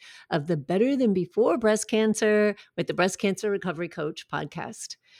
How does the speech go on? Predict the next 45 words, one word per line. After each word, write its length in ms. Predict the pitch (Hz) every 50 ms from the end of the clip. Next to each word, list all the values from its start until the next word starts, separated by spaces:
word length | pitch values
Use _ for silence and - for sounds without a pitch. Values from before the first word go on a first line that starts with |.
| - _
I'm 160 | - 185 220
your 140 | 240 240 240
host, 340 | 208 233 214 202 202 196 -
Laura 240 | 180 170 165 170 170
Lummer, 440 | 170 160 160 165 165 165 165 160 - -
and 240 | 180 170 170 175 165
thank 260 | - 175 170 165 -
you 140 | 190 180 170
so 200 | 160 - 202 185
much 420 | 190 185 170 156 165 190 - -
for 360 | - - 175 165 165 160 156 156
being 380 | 156 220 277 311 311 294 285
here, 420 | 247 285 247 247 254 254 254 262 262
for 240 | 262 - 269 -
checking 340 | - - - 262 254 - 254
in 140 | 262 262 254
on 140 | 262 247 247
the 80 | 247
show, 480 | 233 - - 196 190 196 196 190 185 - - - - - - - -
and 340 | 185 190 202 208 214 220 220 -
for 320 | - 185 190 196 196 196
your 400 | 196 196 190 165 170 175 180 185
support 500 | 170 - 175 156 - - 165 160 165 - _
of 160 | 165 160 160 151
the 80 | 165
podcast. 760 | 160 - - 156 151 156 160 - 139 151 151 156 180 - - - _ - - - -
I 80 | - 185
know 260 | 196 202 226 240 247
I 120 | 226 - - -
ask 260 | 208 226 254 254 -
this 160 | - 240 214
a 80 | 233 226
lot 300 | 226 226 226 226 233 -
because 360 | 196 185 - 208 185 180 180 -
I 140 | - 196 208
know 180 | 208 208 214 214
this 220 | 185 214 220 -
happens 340 | 208 - 196 220 208 190 -
to 80 | -
me 180 | 165 170 175 180
a 60 | 180
lot. 220 | 175 165 165 165 165
I'll 120 | - 165 165
hear 320 | 175 - 196 180 180 185
some 400 | 180 - 185 175 180 180 180 170